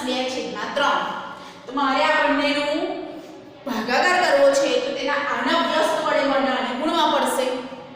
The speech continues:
તો છ છેદમાં માઇનસ પાંચ છે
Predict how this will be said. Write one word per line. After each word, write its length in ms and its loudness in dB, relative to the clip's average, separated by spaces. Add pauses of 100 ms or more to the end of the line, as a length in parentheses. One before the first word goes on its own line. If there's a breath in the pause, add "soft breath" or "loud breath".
(600)
તો 100 -2 (220)
છ 40 -4 (400)
છેદમાં 400 -2
માઇનસ 460 -4
પાંચ 300 -4
છે 120 -6